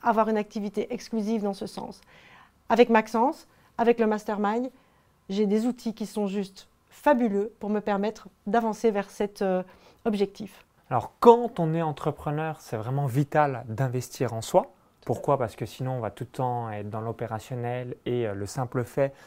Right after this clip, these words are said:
Speaker 2: soit d'avoir un coach, un mentor ou, euh, même prendre du temps pour, euh, assister à des séminaires, des formations, ce genre de choses, on va mettre un petit stop,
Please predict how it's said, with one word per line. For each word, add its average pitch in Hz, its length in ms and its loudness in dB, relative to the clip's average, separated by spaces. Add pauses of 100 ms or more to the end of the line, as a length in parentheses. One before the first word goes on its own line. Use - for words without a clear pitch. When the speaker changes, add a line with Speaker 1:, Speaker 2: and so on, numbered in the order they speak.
(180)
Speaker 2:
soit 135 240 -4
d'avoir 123 380 -4
un 123 80 -8
coach, 131 500 -4
un 113 80 -6
mentor 127 720 -4
ou, 123 220 -2
euh, 104 40 -2
même 131 280 -4
prendre 131 240 -4
du 120 160 -4
temps 135 240 -4
pour, 113 340 -2
euh, 95 80 4 (320)
assister 131 720 -2
à 113 100 -6
des 107 100 -8
séminaires, 120 560 -8
des 117 140 -8
formations, 113 520 -8
ce 110 60 -12
genre 107 140 -8
de 113 100 -6
choses, 156 360 2 (460)
on 113 120 -4
va 135 320 2 (220)
mettre 135 240 -2
un 127 120 -4
petit - 240 -4
stop, - 480 2